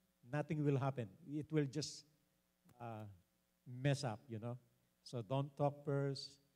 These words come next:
calm down. Once you are ready, calm down. Then if you are ready to talk, then talk the whatever the things that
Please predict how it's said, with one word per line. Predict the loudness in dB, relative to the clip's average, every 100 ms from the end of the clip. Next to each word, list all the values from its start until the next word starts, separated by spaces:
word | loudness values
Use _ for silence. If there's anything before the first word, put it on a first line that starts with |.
| _ _ _ -6
calm | -6 0
down. | 2 2 -2 -6 -14 -18 _ _
Once | -6 -6 -4
you | 0
are | 0
ready, | 2 2 4 2 2 -2 -10 _ _ -8
calm | -8 -6 -10
down. | -10 -8
Then | -8 -8 -12 -10
if | -6 0
you |
are | 0 2
ready | 0 -2
to | -6 -8
talk, | -4 -4 -4 _ _ _ _ _ _ _ _ _ _ _ _ -6
then | -6 -6 -4
talk | -4 -4 -10
the | -8 -8 -10 _ _ -8
whatever | -6 -4 -6 -4 -4
the | -6
things | -10 -10 -10
that | -10